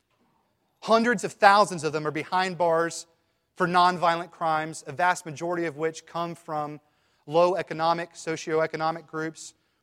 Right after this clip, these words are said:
or minority groups in our overall culture.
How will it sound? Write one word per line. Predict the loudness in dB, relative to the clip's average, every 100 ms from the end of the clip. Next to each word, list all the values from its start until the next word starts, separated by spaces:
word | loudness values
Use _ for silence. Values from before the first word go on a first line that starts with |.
| -8
or |
minority | -4 -4 -2 -2 -2 -4 -8 _ _ _ _
groups | -10 -8 -8 -12 -20 -14
in | -10
our | -8
overall | -8 -8 -10
culture. | -12 -20 -20